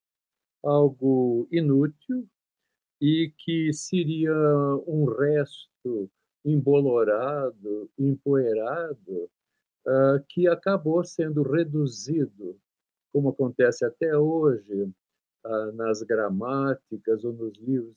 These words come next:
didáticos de língua portuguesa, ah, na classificação de figuras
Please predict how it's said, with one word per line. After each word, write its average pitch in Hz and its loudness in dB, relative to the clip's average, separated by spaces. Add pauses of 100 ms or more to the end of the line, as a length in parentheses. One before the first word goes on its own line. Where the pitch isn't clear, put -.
didáticos 110 -10
de 110 -10
língua 117 -6
portuguesa, 113 -4 (600)
ah, 120 0
na 135 0
classificação 156 -2
de 151 -4
figuras 147 -4